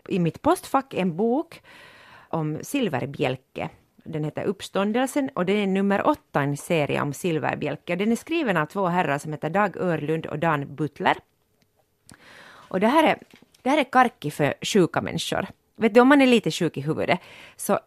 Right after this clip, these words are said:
är det här så roligt. Alltså, det är som, det handlar om en fullkomligt omoralisk,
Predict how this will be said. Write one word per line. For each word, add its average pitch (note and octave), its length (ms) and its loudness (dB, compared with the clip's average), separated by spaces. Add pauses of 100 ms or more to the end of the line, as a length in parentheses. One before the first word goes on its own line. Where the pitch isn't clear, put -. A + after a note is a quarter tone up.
är G3 100 2
det G3+ 100 2
här G#3+ 320 4 (380)
så B3 300 4
roligt. F3 560 4
Alltså, F3 260 -2
det A3+ 140 4
är G#3+ 60 4
som, G#3 280 0 (640)
det - 140 0
handlar B3 240 4
om A3+ 100 6
en A3+ 60 4
fullkomligt A3 760 4 (100)
omoralisk, D#3 800 4